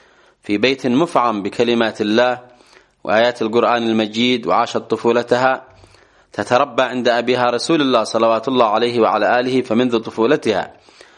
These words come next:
وهي تعيش في أحضان الرسالة تتربى أحسن تربية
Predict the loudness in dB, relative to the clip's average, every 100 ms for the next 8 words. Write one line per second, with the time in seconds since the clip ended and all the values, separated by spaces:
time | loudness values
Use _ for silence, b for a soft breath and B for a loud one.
0 | b b b -2 0 0 0 -2 0 0
1 | 0 0 0 0 -2 2 2 2 -2 -2
2 | 0 0 0 -2 -2 -4 -18 -20 _ -2
3 | -2 -2 -2 -2 0 0 2 2 0